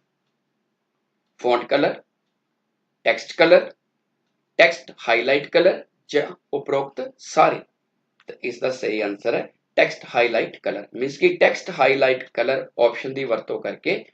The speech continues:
ਟੈਕਸਟ ਵਿੱਚ ਹਾਈਲਾਈਟਰ ਪੈਨ ਨਾਲ ਮਾਰਕ ਕੀਤਾ ਹੋਇਆ ਨਜ਼ਰ ਆਉਂਦਾ ਹੈ। ਜਦੋਂ ਤੁਸੀਂ ਹਾਈਲਾਈਟਰ ਪੈਨ ਵਰਤਦੇ ਹੋ, ਕੋਈ ਚੀਜ਼ ਹਾਈਲਾਈਟ ਕਰਦੇ ਹੋ, ਉਸੇ ਤਰ੍ਹਾਂ ਐਮ ਐਸ ਵਰਡ ਦੇ ਅੰਦਰ ਟੈਕਸਟ ਹਾਈਲਾਈਟ ਕਲਰ ਇੱਕ ਟੂਲ ਹੁੰਦਾ ਹੈ, ਜਿਹਦੀ ਮਦਦ ਨਾਲ ਅਸੀਂ ਚੁਣਿਆ ਹੋਇਆ ਟੈਕਸਟ ਜਿਹੜਾ ਹੈ,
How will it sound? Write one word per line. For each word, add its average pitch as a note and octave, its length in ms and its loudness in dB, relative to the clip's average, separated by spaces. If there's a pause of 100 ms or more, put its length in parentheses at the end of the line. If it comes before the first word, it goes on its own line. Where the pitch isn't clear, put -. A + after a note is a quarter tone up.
(220)
ਟੈਕਸਟ - 280 0
ਵਿੱਚ - 280 -6 (380)
ਹਾਈਲਾਈਟਰ F#3+ 480 4
ਪੈਨ A2+ 340 0 (140)
ਨਾਲ A#2 320 2
ਮਾਰਕ C#3+ 280 -2
ਕੀਤਾ B2+ 260 -4
ਹੋਇਆ B2 160 0
ਨਜ਼ਰ A#2 240 -6
ਆਉਂਦਾ G#2 300 -4
ਹੈ। D3 100 -4
ਜਦੋਂ A#2+ 200 -8
ਤੁਸੀਂ A#2 120 -4
ਹਾਈਲਾਈਟਰ A2+ 520 -2
ਪੈਨ B2 200 -8
ਵਰਤਦੇ A2+ 360 -8
ਹੋ, A2+ 120 -8 (360)
ਕੋਈ D3+ 80 -2
ਚੀਜ਼ C#3+ 200 -6
ਹਾਈਲਾਈਟ B2+ 380 0
ਕਰਦੇ C3 300 0
ਹੋ, C3+ 160 0 (340)
ਉਸੇ F#3+ 220 6
ਤਰ੍ਹਾਂ - 360 2 (840)
ਐਮ D3+ 160 4
ਐਸ - 160 -2
ਵਰਡ D#3 220 6
ਦੇ D3 140 2
ਅੰਦਰ A#2+ 240 -2
ਟੈਕਸਟ E3+ 400 -2 (100)
ਹਾਈਲਾਈਟ A#2+ 540 2
ਕਲਰ A#2 320 -2 (120)
ਇੱਕ - 120 -12 (100)
ਟੂਲ B2 240 -4
ਹੁੰਦਾ B2+ 300 -2
ਹੈ, D3+ 160 -4 (460)
ਜਿਹਦੀ F3 220 0
ਮਦਦ C3+ 260 4
ਨਾਲ A#2+ 240 2
ਅਸੀਂ C3 240 -6
ਚੁਣਿਆ C3+ 300 0
ਹੋਇਆ D3 180 0
ਟੈਕਸਟ - 360 -8
ਜਿਹੜਾ G#2 220 -4
ਹੈ, - 260 -4